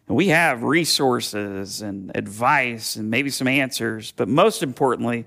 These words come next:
like, we can support you. We can be there, um, with you and help you in any way that we can.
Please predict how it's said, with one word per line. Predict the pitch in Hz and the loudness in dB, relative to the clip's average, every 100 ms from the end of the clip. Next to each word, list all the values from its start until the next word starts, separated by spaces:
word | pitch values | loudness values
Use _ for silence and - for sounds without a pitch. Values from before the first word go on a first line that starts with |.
| - - - _ | -12 -20 -20 _
like, | 139 135 | -2 0
we | 190 | 2
can | 135 | 0
support | - - 151 110 | -2 0 0 0
you. | 110 113 | -6 -2
We | 151 | 0
can | 131 113 | 0 0
be | 107 147 | 2 2
there, | 127 120 117 110 - - _ _ | 4 2 0 -4 -14 -20 _ _
um, | 117 117 113 113 | -2 0 -2 0
with | 127 147 - | 2 2 0
you | 120 113 107 110 _ _ _ _ 120 | -2 -2 -4 -8 _ _ _ _ -2
and | 117 117 | 0 0
help | 117 156 135 | 0 0 4
you | 135 | 4
in | 131 | 4
any | 131 123 | 4 4
way | 123 | 4
that | 120 95 | 2 0
we | 107 | -2
can. | - 143 117 107 95 | -2 0 0 -4 -10